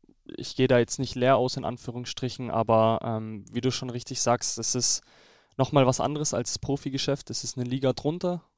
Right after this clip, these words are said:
Ähm, ab der dritten Liga ist man Profi, ich spiele in der vierten Liga. Der Traum lebt natürlich weiterhin. Ähm, man hat damals angefangen, um Fußballprofi zu werden und, ähm, weiterhin will ich natürlich Fußballprofi werden, aber diese Prioritäten haben sich so ein bisschen geändert, äh, ein Stück weit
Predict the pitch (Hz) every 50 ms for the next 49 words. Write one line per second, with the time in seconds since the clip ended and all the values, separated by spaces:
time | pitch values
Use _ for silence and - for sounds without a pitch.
0 | _ - 135 120 113 113 110 110 101 - - - - - - 117 - 123 131 -
1 | 131 127 127 123 120 113 - - 123 120 - - 143 147 - - 143 123 135 -
2 | - - 123 117 120 117 117 117 - - 131 131 - 135 127 123 123 117 117 117
3 | 123 131 - 120 - - - 139 151 143 120 131 147 156 - - - - _ _
4 | _ - 135 120 - - 151 151 151 127 120 113 104 117 123 - 127 117 120 117
5 | 113 113 127 - - 117 110 110 110 113 113 - - 113 107 110 127 - - 120
6 | 123 127 120 - - 139 139 143 139 - 131 123 117 113 117 - 143 139 - -
7 | 123 - - - 131 - - - - - 120 113 123 131 139 127 120 110 - -
8 | 117 107 - - - 110 110 107 - _ _ - - - _ _ _ _ - 117
9 | 143 151 - 139 113 127 131 135 127 117 139 - _ _ _ _ _ _ - 143
10 | 165 156 117 123 120 - - - 123 120 - - 135 131 - - 120 113 - -
11 | 123 120 - 123 107 113 117 120 117 - 110 110 113 110 110 107 123 117 - -
12 | 131 123 123 120 123 - - 131 139 147 - 135 123 123 123 120 123 - - 127
13 | 120 113 127 - - 139 120 110 98 90 113 127 127 120 - - - - _ -
14 | 117 117 110 107 - - - - - 127 117 - 123 123 123 -